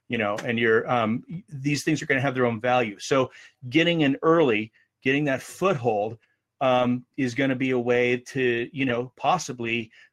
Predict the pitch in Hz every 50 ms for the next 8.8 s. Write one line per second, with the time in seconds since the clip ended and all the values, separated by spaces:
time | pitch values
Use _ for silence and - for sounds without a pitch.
0 | _ _ - 127 120 117 113 110 107 107 107 - _ _ _ _ - 147 139 123
1 | 120 - - 139 131 120 - - 151 151 180 185 160 143 123 110 120 117 117 120
2 | 117 113 113 - - 131 120 117 117 110 104 - - - 139 139 135 123 120 120
3 | 123 - _ _ - 127 120 120 117 117 117 113 110 - - - - _ _ _
4 | _ - 123 117 110 120 120 123 139 139 143 143 147 135 127 123 120 - - 123
5 | 120 117 117 113 110 110 - - 127 120 113 110 117 120 117 117 107 107 90 123
6 | 135 139 123 - 117 107 107 - - 123 110 110 107 - - 143 151 180 165 135
7 | 131 120 113 117 117 113 110 110 113 - - - - _ 127 120 113 113 117 117
8 | 117 117 - - _ - 123 127 123 - 117 107 107 107 110